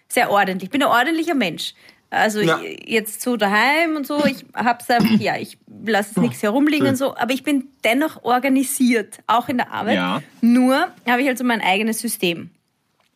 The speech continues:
Speaker 1: über die letzten zehn Jahre entwickelt.
Speaker 2: Ja, das hat schon funktioniert.
Speaker 1: Nur dieses System ist, ist, ja, denn das funktioniert <laughs> einfach nicht mehr. Ich hab's dann schon gemacht mit Farben und so weiter, dann habe ich aber nicht mehr gewusst, welche Farbe ist für was definiert. Egal. Und jetzt habe ich mich mal hingesetzt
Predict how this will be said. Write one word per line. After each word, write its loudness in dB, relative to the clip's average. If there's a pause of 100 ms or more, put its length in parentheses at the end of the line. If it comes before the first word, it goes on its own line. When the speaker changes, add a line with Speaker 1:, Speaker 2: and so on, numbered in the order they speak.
(160)
Speaker 1:
über 2
die 0
letzten -2
zehn 0
Jahre 2
entwickelt. -2
Speaker 2:
Ja, -
das 0
hat -10
schon -6
funktioniert. 0
Speaker 1:
Nur 4
dieses -4
System 0
ist, -4
ist, -4
ja, 2
denn 0
das 2
funktioniert 0
<laughs> 0
einfach 0
nicht 4
mehr. 0 (260)
Ich -4
hab's -2
dann -2
schon -2
gemacht -2
mit -2
Farben 0
und 2
so -2
weiter, 2
dann 2
habe 2
ich 2
aber 0
nicht 2
mehr -4
gewusst, -4
welche 0
Farbe 0
ist -6
für -4
was -4
definiert. 0 (380)
Egal. 4 (300)
Und 2
jetzt 2
habe 4
ich -6
mich 0
mal 2
hingesetzt -2